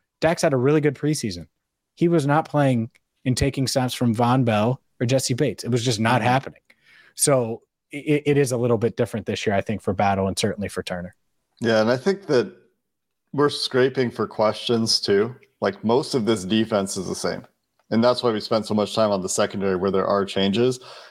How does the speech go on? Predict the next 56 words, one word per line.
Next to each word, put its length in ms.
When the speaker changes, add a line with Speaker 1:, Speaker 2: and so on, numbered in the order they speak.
Speaker 2:
And, 140
and 160
some 120
of 60
the 80
questions 400
that 100
we 120
have 260
on 140
the 80
defensive 400
side 120
of 60
the 80
ball 240
aren't 200
questions 360
that 80
you 80
can 140
answer 260
in 60
training 320
camp. 220
Like, 180
interior 440
pass 360
rush 320
is 140
not 140
a 60
question 340
that 100
we're 120
really 240
gonna 160
answer 520
in 140
training 320
Speaker 1:
Mm. 40
Speaker 2:
camp. 200
We'll 80
keep 200
our 160
eyes 220
on 140
Zach 240
Carter 420
for 120
sure. 320
Like, 220
if 100
he's 220
out 240
there 380